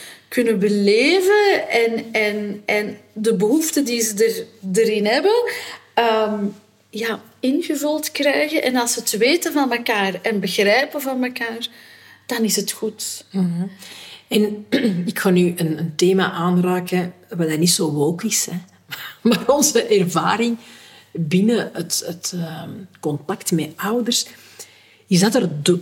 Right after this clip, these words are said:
Speaker 2: doorsnee, en ik zeg nu, hè, ehm, het woord vaak, maar zeker niet altijd, er een verschil is tussen mannen en vrouwen.
Speaker 1: Mhm. Mhm.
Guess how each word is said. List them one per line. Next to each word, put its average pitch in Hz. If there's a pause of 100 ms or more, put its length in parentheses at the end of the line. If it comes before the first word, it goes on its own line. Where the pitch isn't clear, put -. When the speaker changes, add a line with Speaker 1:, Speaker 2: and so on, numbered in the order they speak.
Speaker 2:
doorsnee, 185
en 208
ik 175
zeg -
nu, 160
hè, 208
ehm, 156 (1080)
het -
woord 151
vaak, 165
maar 160
zeker 160
niet 151
altijd, 156 (480)
er 180
een 170
verschil 175
is 294
tussen 262 (160)
mannen 180
en 160
vrouwen. 240
Speaker 1:
Mhm. 269 (960)
Mhm. 262